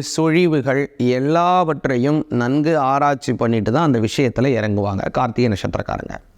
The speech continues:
மேலும் ஒரு படி சொல்லணும் அப்படின்னா, அவங்கள பத்தி எதிரியாக இருந்தாலும் சரி, நண்பராக இருந்தாலும் சரி, எல்லாரிடமும் ஒரே மாதிரியான அணுகுமுறை இவங்களிடம் இருக்கும்.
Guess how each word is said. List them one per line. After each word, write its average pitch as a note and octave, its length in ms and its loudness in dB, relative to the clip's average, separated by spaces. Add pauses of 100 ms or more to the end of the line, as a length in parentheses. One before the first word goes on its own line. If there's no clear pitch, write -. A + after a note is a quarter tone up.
(440)
மேலும் A#3 380 4
ஒரு F#3 160 2
படி F#3 160 2 (140)
சொல்லணும் F3+ 400 2
அப்படின்னா, D3+ 340 0
அவங்கள C#3 200 0 (100)
பத்தி C3+ 240 0 (680)
எதிரியாக G#3 640 2
இருந்தாலும் D#3 600 0
சரி, C#3 240 0 (320)
நண்பராக F#3 600 2 (140)
இருந்தாலும் C3 580 -2
சரி, A#2+ 240 0 (380)
எல்லாரிடமும் F3+ 800 0 (200)
ஒரே D3+ 320 0 (320)
மாதிரியான C#3 680 0
அணுகுமுறை C3+ 540 0 (160)
இவங்களிடம் A#2+ 520 0 (120)
இருக்கும். A2+ 420 0